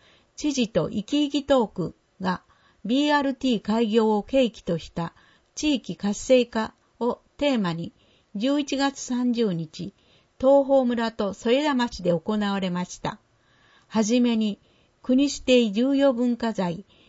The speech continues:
中島家住宅を訪れた服部知事は、中島家の歴史や保存修理工事の概要などの説明を受けました。次に、廃駅となっ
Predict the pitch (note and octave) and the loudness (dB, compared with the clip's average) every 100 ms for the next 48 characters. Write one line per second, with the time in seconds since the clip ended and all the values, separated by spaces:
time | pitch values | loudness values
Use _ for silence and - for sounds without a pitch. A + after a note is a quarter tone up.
0 | _ - G3+ A3 C#4+ - C4+ C4 G3 F3 | _ -4 -4 0 -2 0 -2 0 -2 0
1 | A3+ A#3 A3+ - G#3 F#3+ F#3 A3+ G#3+ F#3 | -2 -2 -4 -2 -2 -2 0 0 0 -2
2 | - E3 F3 - A3+ G#3+ G3 G#3 E3+ E3 | -2 -4 -4 -2 -2 -2 -4 -8 -6 -6
3 | F3+ G3 _ _ _ _ _ _ G3 A3 | -6 -12 _ _ _ _ _ _ -4 -2
4 | C4+ C4+ B3 B3+ A#3+ F#3+ E3+ F#3 - - | -2 -2 0 0 0 -2 0 -2 -4 -8
5 | A3+ G#3+ G3+ - - _ _ A#3+ B3+ C#4+ | -2 -2 -2 -8 -20 _ _ 0 2 0
6 | C4+ - D4+ B3 F#3 - C#4+ C#4 G3+ F3 | -2 -2 -2 0 -2 0 4 4 4 -2
7 | E3+ F#3 A3+ A#3+ A#3+ A#3 A3+ F#3+ F3 D#3+ | -2 0 2 2 2 0 -2 -2 -4 -6
8 | E3+ - A#3 A#3 A3 G#3+ G3+ G3+ F#3 F#3 | -10 -6 -2 0 0 -2 -4 -8 -8 -12
9 | - - D#3 _ _ _ _ _ _ _ | -10 -10 -10 _ _ _ _ _ _ _
10 | _ _ _ - B3+ C#4 A#3 D#3 _ _ | _ _ _ -6 -2 0 -2 -4 _ _
11 | _ B3 C4+ C#4+ D4 D4 - B3+ B3+ | _ -4 0 0 -2 -2 0 0 -2